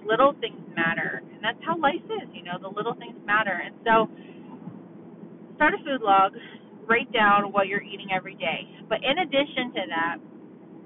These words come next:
and this is the key, is that I want you to write down how you're feeling. What are you thinking about?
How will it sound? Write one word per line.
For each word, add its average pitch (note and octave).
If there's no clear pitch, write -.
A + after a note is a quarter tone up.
and G#3+
this B3
is C4+
the A#3+
key, G3+
is A3+
that A3
I -
want A3
you B3
to A3
write G#3+
down G#3
how A#3
you're C#4+
feeling. F#3
What A#3
are B3
you A3
thinking A#3+
about? E3+